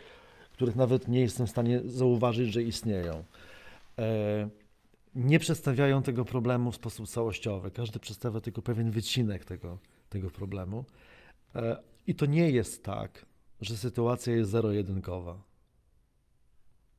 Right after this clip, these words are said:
Na przykład są, nie będę tych mediów wymieniał z nazwy, ale są media po naszej stronie, które zachowują się też podle. Tak, była na przykład taka sytuacja, że,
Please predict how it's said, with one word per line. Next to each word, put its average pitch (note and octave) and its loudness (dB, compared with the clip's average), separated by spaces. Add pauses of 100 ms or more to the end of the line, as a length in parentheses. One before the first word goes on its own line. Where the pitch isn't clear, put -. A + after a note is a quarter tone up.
(160)
Na C#3 -4
przykład C#3 0
są, D3 2
nie D#3 2
będę F#3 6
tych C#3 -2
mediów C3+ 2
wymieniał B2 0
z G2 -4
nazwy, F2+ -6
ale C3+ -4
są D#3+ -4
media C3+ 2 (540)
po G#2+ -4
naszej A#2+ -2
stronie, A#2+ -6
które C3 -4
zachowują C3+ -4
się C#3 -8
też D3+ -10
podle. F#2+ -4 (2000)
Tak, A2 -2
była A2 4
na A2 2
przykład - -4
taka A2 -2
sytuacja, G#2+ -2
że, G2+ -2